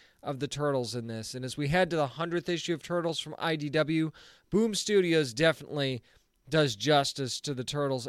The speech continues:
as well. This is a pull for me, man. I w-, I wanted to love this. I absolutely did love this. The writing, I mean, uh, for both the Rangers and, and the Turtles,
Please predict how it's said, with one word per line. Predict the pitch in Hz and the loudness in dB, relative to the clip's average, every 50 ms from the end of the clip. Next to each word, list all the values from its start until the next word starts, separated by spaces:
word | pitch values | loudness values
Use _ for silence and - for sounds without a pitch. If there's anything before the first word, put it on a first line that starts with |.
| - | -4
as | - 139 135 120 117 | -2 -2 -2 -2 -2
well. | 117 135 131 127 123 123 | -2 0 0 0 2 4
This | 151 269 320 349 | 4 4 4 2
is | 359 302 | 2 4
a | 254 185 | 4 4
pull | 147 - - 175 175 160 139 | 4 2 0 2 2 2 2
for | - 147 | -2 -4
me, | 139 139 135 131 | -2 -2 0 0
man. | 139 135 135 135 - | 2 0 0 0 0
I | - 160 196 208 | 2 4 6 6
w-, | 190 165 156 151 147 - - | 6 6 4 2 2 2 2
I | 151 151 | 0 0
wanted | 143 131 156 175 175 165 160 139 | 0 2 4 4 4 4 4 2
to | 147 | 0
love | 147 139 143 139 123 123 | 2 4 4 4 4 4
this. | 139 139 127 - - - _ _ _ _ _ _ _ _ | 2 0 0 -2 -6 -12 _ _ _ _ _ _ _ _
I | 165 165 | 4 6
absolutely | 165 160 156 147 143 - 170 156 - 156 | 8 8 6 6 4 0 -2 2 2 2
did | 143 120 165 165 151 | 2 4 2 2 4
love | 147 147 147 143 131 127 | 4 6 6 6 6 4
this. | 127 143 143 139 - - | 2 2 2 2 -2 -4
The | - 143 | -4 -4
writing, | 139 139 156 165 165 175 170 170 170 170 170 131 | -2 2 4 4 6 6 4 4 0 0 0 0
I | - 151 | 0 0
mean, | 156 160 156 147 | 0 0 -2 -2
uh, | 127 139 | -2 -4
for | - - - 156 139 | -4 -2 -2 -2 2
both | 120 160 160 156 - | 4 4 2 4 2
the | - 151 | -2 0
Rangers | 143 156 156 156 156 139 151 156 143 - - - _ - _ _ _ _ _ _ _ _ _ _ | 2 2 2 2 2 0 -2 -2 -2 -4 -6 -12 _ -20 _ _ _ _ _ _ _ _ _ _
and, | 165 185 180 180 180 180 175 170 170 165 - 67 80 80 - | 0 4 6 6 6 6 6 4 2 0 0 -4 -8 -4 0
and | 165 165 170 | 0 0 2
the | 165 160 | 0 -2
Turtles, | 143 160 165 165 165 156 160 156 - - | 0 4 4 6 6 6 4 2 0 -4